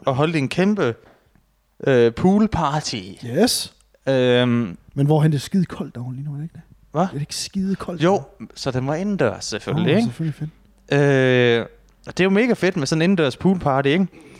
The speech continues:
Speaker 1: Øh, og du har inviteret alle dine venner, alle dine, øh, fede influencer-venner. Øh, og, øh, og du har også din kæreste med.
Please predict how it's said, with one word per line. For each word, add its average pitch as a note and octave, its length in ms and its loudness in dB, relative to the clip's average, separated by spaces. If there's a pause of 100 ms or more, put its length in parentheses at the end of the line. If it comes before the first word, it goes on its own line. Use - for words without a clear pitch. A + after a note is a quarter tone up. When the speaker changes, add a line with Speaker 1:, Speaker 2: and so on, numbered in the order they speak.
(800)
Speaker 1:
Øh, B2 60 2 (720)
og D3 160 0
du F3+ 120 6
har E3 60 4
inviteret C#3 380 2
alle C#3+ 140 2
dine B2+ 240 2
venner, E3 340 2
alle D3+ 260 2
dine, A#2+ 340 0
øh, A2+ 360 4 (180)
fede C#3+ 420 4
influencer-venner. C3+ 840 0 (680)
Øh, A2 600 4 (1080)
og, A#2+ 300 4
øh, A2+ 200 4
og A#2 100 0
du B2 100 2
har C3 80 2
også C3+ 180 -2
din C3 100 -4
kæreste C3+ 360 -2
med. A2+ 200 2